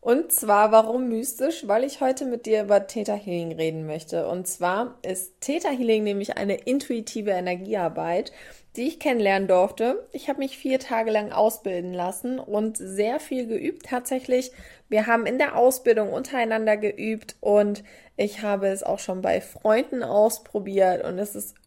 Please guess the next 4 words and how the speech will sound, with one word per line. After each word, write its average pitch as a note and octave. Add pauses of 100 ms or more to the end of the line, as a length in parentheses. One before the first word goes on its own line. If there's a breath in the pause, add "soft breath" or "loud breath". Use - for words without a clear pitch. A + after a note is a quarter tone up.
unglaublich, A#3+
was A3
man A#3
alles G#3+